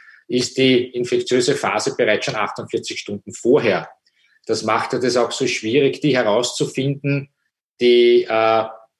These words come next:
eine Infektion übertragen können. Bei den Asymptomatischen sehen wir, dass die genauso, äh, die Möglichkeit haben, einen relativ hohen Virusload zu haben und dadurch andere anzustecken.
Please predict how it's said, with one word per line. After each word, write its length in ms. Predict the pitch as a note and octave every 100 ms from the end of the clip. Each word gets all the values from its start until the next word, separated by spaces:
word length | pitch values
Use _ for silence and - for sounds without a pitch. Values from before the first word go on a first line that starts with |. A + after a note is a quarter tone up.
| _ _ _ C#3 C3
eine 220 | A#2 A#2 A#2+ -
Infektion 560 | - A#2+ B2 A#2+ A2+ A#2+
übertragen 560 | A#2 A2+ G2 G#2 C#3 D#3
können. 400 | G#2 E2 D#2 - _ _ - -
Bei 80 |
den 120 | B2+ B2+
Asymptomatischen 920 | D#3+ D#3+ F3+ F#3 D#3+ C#3+ - - D#3
sehen 320 | - C#3 C#3
wir, 140 | C#3+
dass 260 | C#3+ C3+ -
die 140 | C#3+
genauso, 680 | C#3 B2 A2+ D#3+ C#3 D#3+ E3 - _ _ _
äh, 380 | A#2+ A#2+ B2 A#2+ - D3+
die 220 | D3+ B2
Möglichkeit 560 | A#2 B2 C3 B2 A2+
haben, 160 | A2+ A2
einen 100 | A2+
relativ 380 | A#2 A#2+ B2 -
hohen 200 | A#2+ A#2+
Virusload 500 | A#2+ A#2+ A#2+ A2 A2
zu 220 | - -
haben 480 | - G2 D3+ D#3 D#3 _ _ _
und 180 | A2+ A2
dadurch 400 | G2+ A#2 B2 -
andere 360 | G2+ G#2 A#2+ F#2
anzustecken. 520 | G#2 - A2 - -